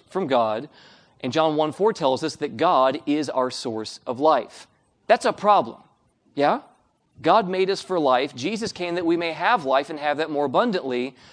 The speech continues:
But we right now are living in a battlefield where there are casualties, yeah? We live in the midst of a great controversy. So humanity is facing a massive two-phase problem. Death and that which causes death, which is sin. But God's posture towards us does not change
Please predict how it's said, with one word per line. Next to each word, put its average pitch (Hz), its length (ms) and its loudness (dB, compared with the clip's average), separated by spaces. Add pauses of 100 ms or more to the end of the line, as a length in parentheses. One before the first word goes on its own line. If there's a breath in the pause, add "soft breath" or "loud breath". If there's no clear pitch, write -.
(180 loud breath)
But 135 120 -2
we 165 240 0
right 220 320 0
now 151 320 0
are 143 120 2
living 170 360 0
in 151 160 -6
a - 20 -2
battlefield 127 760 0
where 127 120 -2
there 147 180 -2
are 131 60 -2
casualties, 113 800 -10
yeah? 147 280 -2 (760)
We 135 120 -2
live 180 160 2
in 190 60 0
the 170 80 0
midst 160 200 -2
of 165 60 -4
a 151 60 -4
great 135 180 0
controversy. 147 640 -4 (480 soft breath)
So - 140 -2
humanity 226 420 2
is 277 140 0
facing 226 360 0
a 170 40 -2
massive 190 500 -2
two-phase 175 480 0
problem. 120 540 0 (280 soft breath)
Death 262 520 2 (100)
and 170 200 -2
that 220 200 0
which 220 180 -6
causes 208 440 0
death, 131 360 -2
which 127 160 -10
is 151 120 -6
sin. 143 360 -2 (640 soft breath)
But 139 360 -2
God's 262 420 4
posture 240 600 -2
towards 196 420 0
us 143 180 -2
does 170 420 0
not 202 280 0
change 143 640 -4